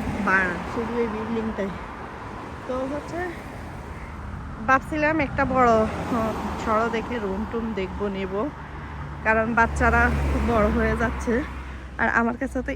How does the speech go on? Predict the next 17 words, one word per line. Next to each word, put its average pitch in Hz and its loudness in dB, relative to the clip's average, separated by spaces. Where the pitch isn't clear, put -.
এই 247 0
বিল্ডিংটা 240 -4
এত - -8
ভালো 226 0
লাগে, 233 0
এত - -14
ভালো 226 6
লাগে। 220 2
তোমাদের 214 -6
কাছে 240 -8
কেমন 202 -2
লাগে 208 -4
অবশ্যই 208 -6
বলবা। 220 2
আর 202 -4
তোমরা 277 2
অবশ্যই 294 0